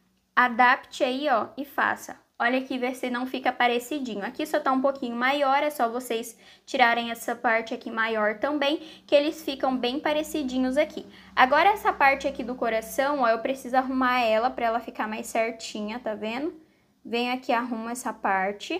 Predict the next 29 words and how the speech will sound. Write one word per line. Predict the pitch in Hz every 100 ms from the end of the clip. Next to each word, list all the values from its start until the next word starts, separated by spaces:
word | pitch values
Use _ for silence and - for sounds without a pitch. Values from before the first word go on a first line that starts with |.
| -
Por | 311
que | 311 330
que | 359
eu |
fiz | 381 330
isso | 311 -
aqui? | 330 - 240
Porque | - 240
eu | 247
vou | 247
passar | 254 269 262 254
pó | 247
de | 240 247
flocagem. | - 277 285 233 226 233 233 190 - _ - - -
E | 254
aí, | - 262 302
vai | 269
ficar | 269 269 254
parecendo | 254 240 254 262 269
que | 262
isso | 262 269
aqui | 269
tá | 262
pendurado, | 262 262 254 285 269 220 214
entendeu? | 220 214 208 208 233
Vai | 240 240
ficar | -
bem | 220 220 226
divertido. | 247 262 294 359 - - -